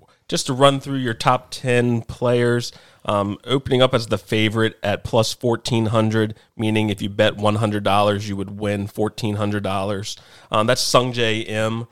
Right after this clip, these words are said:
uh, followed by two guys at sixteen hundred. Uh, that's Daniel Berger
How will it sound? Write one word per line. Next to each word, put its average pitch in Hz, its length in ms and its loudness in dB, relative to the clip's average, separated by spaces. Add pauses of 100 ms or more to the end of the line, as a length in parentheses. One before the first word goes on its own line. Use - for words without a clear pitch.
(320)
uh, 98 220 -2
followed 135 360 2
by 127 240 2
two 196 260 -8
guys 180 320 2
at 156 220 4
sixteen 156 500 2
hundred. 151 500 4
Uh, 110 220 4
that's 110 200 2
Daniel 127 400 4
Berger 117 580 2